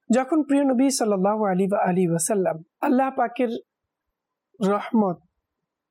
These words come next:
এবং সবচেয়ে বড় নিয়ামত আর নিয়ামত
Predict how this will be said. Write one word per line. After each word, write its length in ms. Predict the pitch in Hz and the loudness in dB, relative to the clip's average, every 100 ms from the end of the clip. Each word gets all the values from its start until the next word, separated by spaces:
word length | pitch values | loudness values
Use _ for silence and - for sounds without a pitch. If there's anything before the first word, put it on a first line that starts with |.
| _ | _
এবং 300 | 247 233 226 | -2 0 -2
সবচেয়ে 400 | - 269 - 247 | -4 -6 -2 0
বড় 240 | 185 202 196 | 2 2 2
নিয়ামত 420 | 185 185 165 - _ _ _ - | 2 0 -2 -6 _ _ _ -10
আর 140 | - 202 | -4 0
নিয়ামত 340 | 190 196 233 | 0 0 -2